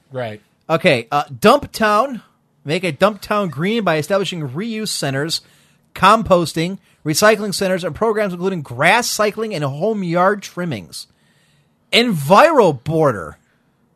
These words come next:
Speaker 2: What? Uh,
Speaker 1: A
Speaker 2: the
Speaker 1: recycling game where the object is to use a skateboard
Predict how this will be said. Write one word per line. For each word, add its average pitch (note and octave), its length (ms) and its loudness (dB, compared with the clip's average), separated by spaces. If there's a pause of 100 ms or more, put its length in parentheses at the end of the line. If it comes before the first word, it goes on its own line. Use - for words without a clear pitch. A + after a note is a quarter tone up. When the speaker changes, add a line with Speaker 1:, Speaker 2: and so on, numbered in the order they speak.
(440)
Speaker 2:
What? A#3+ 400 -12 (1300)
Uh, E3 100 -14 (260)
Speaker 1:
A - 60 -12
Speaker 2:
the F#3+ 80 4
Speaker 1:
recycling F3+ 680 -4
game F#3 240 0
where E3+ 80 0
the D3+ 120 -4
object D3+ 460 -2
is D#3 120 -8
to C#3+ 100 -6
use D3+ 260 0
a C#3 60 -2
skateboard B2+ 1200 -4